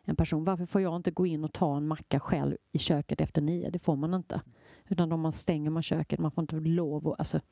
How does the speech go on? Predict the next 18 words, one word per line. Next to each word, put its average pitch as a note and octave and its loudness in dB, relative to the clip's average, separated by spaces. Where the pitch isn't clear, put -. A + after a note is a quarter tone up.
där G3 2
finns F#3+ -2
ju F3 -2
skillnader. E3 -2
Så F3+ -2
när, E3+ -2
det F#3 2
kan F#3 0
säkert F3+ -2
komma D#3+ 0
kommentarer D3+ 0
att - -8
så, F3+ 2
så - 0
fungerar F#3 0
det E3+ -2
inte D#3+ -6
vårt, C#3+ -2